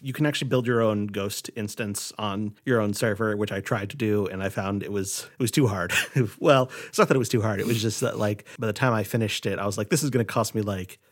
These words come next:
eleven dollars a month," and the paid service from, from the corporation is only nine dollars a month, and I can always move it if I want to. So, so, I, but I'm trying to, like, get away from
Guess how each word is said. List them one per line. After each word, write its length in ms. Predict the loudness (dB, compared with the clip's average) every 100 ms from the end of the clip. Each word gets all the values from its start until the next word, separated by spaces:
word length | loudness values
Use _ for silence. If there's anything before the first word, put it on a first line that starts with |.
| -6
eleven 300 | -2 -2 -2
dollars 320 | -4 -4 -6
a 40 | -8
month," 320 | -10 -10 -8
and 200 | -6 -6
the 40 |
paid 260 | -2 -2 0
service 340 | -2 -2 -4
from, 240 | -6 -6 -8
from 240 | -12 -10 -8
the 60 | -8
corporation 560 | -8 -6 -8 -6 -6
is 100 | -6
only 280 | -8 -10 -12 _
nine 220 | -8 -6 -8
dollars 280 | -8 -8
a 40 | -6
month, 260 | -6 -10 -10
and 100 | -6
I 60 | -4
can 140 | -4
always 180 | -4 -4
move 200 | -4 -6
it 80 | -8
if 120 | -8
I 40 |
want 220 | -8 -10 -10
to. 160 | -10
So, 300 | -6 -6 -6 -12 -16 -2
so, 120 | 0
I, 140 | 0 4
but 160 | 4
I'm 120 | 4
trying 240 | 2 2 2
to, 40 |
like, 240 | 0 -2 -2
get 160 | -2
away 200 | -2 -2
from 460 | -4 -4 -4 -4 -8